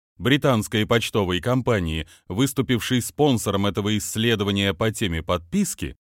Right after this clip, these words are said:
отметила, что ключом к запуску успешного сервиса является поиск правильного баланса, позволяющего сделать предложение выгодным для обеих сторон –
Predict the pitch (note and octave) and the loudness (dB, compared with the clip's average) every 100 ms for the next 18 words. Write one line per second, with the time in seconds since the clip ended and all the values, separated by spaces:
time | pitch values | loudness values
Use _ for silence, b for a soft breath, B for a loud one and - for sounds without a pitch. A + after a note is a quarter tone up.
0 | _ _ G2 - A3 A#3 G3+ F3+ - E3+ | _ _ -2 2 2 2 2 2 0 0
1 | C#3+ C3 D3+ D3 E3+ A2+ F2 F2+ B2+ C3 | 0 2 0 2 2 2 0 -2 0 0
2 | A#2+ - A#2+ - B2+ - - G#2 - E2+ | -4 -2 -4 -2 -4 -4 0 0 0 -4
3 | E2 E2 - F#3+ A#2+ - E2+ B B B | -4 -2 2 2 2 0 -4 B B B
4 | F#2 A2+ E3+ G#3 F3+ - D#3 D#3 D#3+ D#3 | -2 2 6 4 4 0 0 2 2 0
5 | - - B2 B2 G#2+ G2+ F#2+ F#2 E2 E2 | -6 -4 2 4 4 2 2 2 2 2
6 | E2 A#2+ C#3+ G3+ B B B A2+ G#2+ B2 | 2 0 0 0 B B B 0 2 4
7 | F#3+ G3+ - D#3 C#3 F#2+ A#2 C#3+ B2 - | 4 2 0 0 0 0 2 2 2 0
8 | A#2 A2 A2 G#2 G#2+ F#2+ F2 G2+ D3 D#3 | 2 4 2 2 0 0 0 0 0 0
9 | E3+ F3+ A2 G2+ A2+ G#2+ F2 F#2 G2+ - | 2 2 0 2 2 2 2 0 -2 -4
10 | - D#3 D#3 D#2 | 0 2 2 0